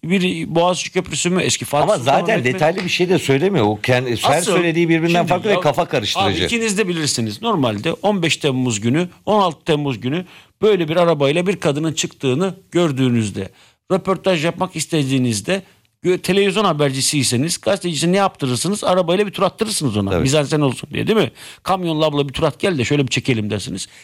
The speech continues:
Speaker 1: Hiçbir haberde kamyonu tur attırmamışlar.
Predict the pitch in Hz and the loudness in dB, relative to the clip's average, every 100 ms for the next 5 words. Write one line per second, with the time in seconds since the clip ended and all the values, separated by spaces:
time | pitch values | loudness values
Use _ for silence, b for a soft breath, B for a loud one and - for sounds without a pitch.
0 | B _ 170 - - 302 247 185 160 165 | B _ -8 -8 -4 -4 0 0 0 0
1 | 233 226 208 226 196 196 190 190 - 180 | -2 -2 -2 -2 -2 -6 -2 -2 -2 -4
2 | 107 - 101 | -4 -6 -12